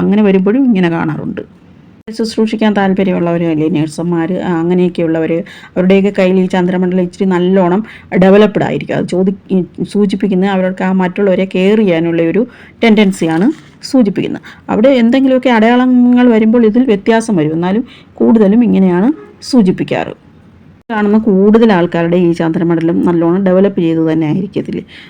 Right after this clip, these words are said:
ഒരു രാഷ്ട്രീയ രംഗത്തുള്ളവരൊക്കെ ഇങ്ങനെ കൈ ഇങ്ങനെ, ഇങ്ങനെ പൊക്കി കാണിക്കുമ്പോൾ നമ്മളിങ്ങനെ നോക്കിയാൽ മതി, അപ്പോൾ നമുക്ക് മനസ്സിലാവും. മണ്ഡലങ്ങൾ കാണാൻ എളുപ്പമല്ലേ, മനസ്സിലാവും. പിന്നെ പല അസുഖങ്ങളും ചന്ദ്രനെ സംബന്ധിച്ച അസുഖങ്ങൾ ജ്യോതിഷത്തിൽ പറയുമ്പോൾ അത് ഇതുമായിട്ട് കണക്ട് ചെയ്യണം.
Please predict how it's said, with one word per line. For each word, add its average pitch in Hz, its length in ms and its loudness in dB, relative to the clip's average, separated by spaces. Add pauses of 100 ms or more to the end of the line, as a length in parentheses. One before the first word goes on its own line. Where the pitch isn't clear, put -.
(120)
ഒരു 160 160 -2
രാഷ്ട്രീയ 175 400 0
രംഗത്തുള്ളവരൊക്കെ 175 760 -2
ഇങ്ങനെ 214 260 0
കൈ 202 80 0 (120)
ഇങ്ങനെ, 208 220 -2 (300)
ഇങ്ങനെ 214 160 0 (160)
പൊക്കി 220 240 0
കാണിക്കുമ്പോൾ 196 400 0
നമ്മളിങ്ങനെ 196 360 0
നോക്കിയാൽ 196 440 0
മതി, 143 180 -2
അപ്പോൾ 190 160 -2
നമുക്ക് 190 240 -2
മനസ്സിലാവും. 190 420 -4 (340)
മണ്ഡലങ്ങൾ 214 420 4
കാണാൻ 185 300 2
എളുപ്പമല്ലേ, 156 480 -2 (420)
മനസ്സിലാവും. - 440 -2 (140)
പിന്നെ - 160 -2 (1000)
പല 254 200 -2
അസുഖങ്ങളും 190 460 0
ചന്ദ്രനെ 214 360 0 (120)
സംബന്ധിച്ച 190 420 0 (140)
അസുഖങ്ങൾ 190 400 0
ജ്യോതിഷത്തിൽ 190 500 -2
പറയുമ്പോൾ 165 420 0 (340)
അത് 202 180 0
ഇതുമായിട്ട് 175 500 0
കണക്ട് 233 320 0
ചെയ്യണം. - 260 -4